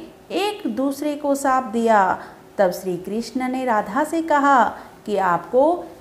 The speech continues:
पृथ्वी पर देवी कीर्ति और वृषभानु जी की पुत्री के रूप में रहना है।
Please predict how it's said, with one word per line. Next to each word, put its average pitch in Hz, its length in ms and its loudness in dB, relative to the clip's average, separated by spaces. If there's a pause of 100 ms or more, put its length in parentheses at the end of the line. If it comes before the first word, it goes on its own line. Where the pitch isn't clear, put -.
पृथ्वी 320 460 4
पर 294 400 2 (300)
देवी 247 500 4
कीर्ति 277 840 -2 (100)
और 339 240 6
वृषभानु 214 760 0
जी 320 180 2
की 302 180 -2
पुत्री 208 460 -2
के 196 180 -2
रूप 165 280 0
में 269 140 0
रहना 262 380 2
है। 339 440 0